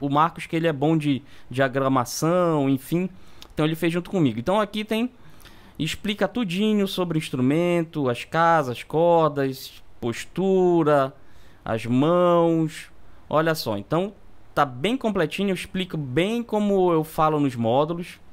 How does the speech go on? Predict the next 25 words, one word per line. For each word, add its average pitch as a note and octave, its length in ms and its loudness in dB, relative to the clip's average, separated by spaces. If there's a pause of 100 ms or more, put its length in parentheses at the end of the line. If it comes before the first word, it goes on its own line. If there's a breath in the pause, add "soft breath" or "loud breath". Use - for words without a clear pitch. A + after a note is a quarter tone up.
(520 loud breath)
tá? D3+ 160 2
Aqui D#3+ 320 -2
os D#3+ 140 2
primeiros C#3+ 400 0
exercícios C3 540 -4
de B2 80 -4
batidas, E3 1040 -2 (760 soft breath)
tá? C3 320 0 (580)
É, A#2+ 540 2
exercício C3 440 -4
de A#2+ 80 -8
cromatismo, D#3 1040 -2
variações B2+ 440 0
de A#2+ 80 -6
dois, A2+ 160 -4
três, F3 220 -4
quatro, E3 300 -2
primeiros A#2 400 -2
acordes, D#3 880 0 (1400 soft breath)
sugestão B2+ 540 -4
de A#2 80 -6
repertório, D#3+ 920 0
aqui D3+ 480 -2
tudo E3 320 -4
que C#3 440 0